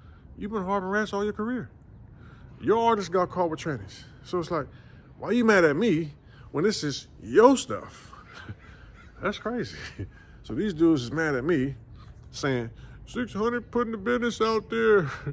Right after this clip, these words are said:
<laughs> Like, this is the dude that said Gunna didn't tell. From your own words, you said Gunna didn't tell. There's nothing wrong with Gunna telling. He messed up when he let the girl record him telling.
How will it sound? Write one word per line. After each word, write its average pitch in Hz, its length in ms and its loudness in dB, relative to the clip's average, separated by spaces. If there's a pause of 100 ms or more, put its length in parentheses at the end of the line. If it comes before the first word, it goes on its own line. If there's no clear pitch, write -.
(120)
<laughs> - 360 -16
Like, 151 240 -2 (460)
this 175 260 0
is 175 100 -4
the 151 120 0
dude 135 440 2 (380)
that 120 160 0
said 120 340 0
Gunna 135 220 2
didn't 123 240 2
tell. 107 320 -2 (220)
From 127 200 -8
your 170 120 4
own 226 260 2
words, 185 380 0 (760)
you 190 160 -6
said 147 460 0
Gunna 147 300 0
didn't 170 220 2
tell. 120 400 -2 (840)
There's 113 160 -8
nothing 170 180 0
wrong 185 220 0
with 139 100 -2
Gunna 123 220 -2
telling. 113 360 -2 (840)
He 202 120 -4
messed 180 360 0
up 135 220 2 (480)
when 127 140 -4
he 165 80 2
let 147 200 2
the 131 60 -4
girl 139 240 2
record 147 400 0
him 113 120 -4
telling. 95 300 -6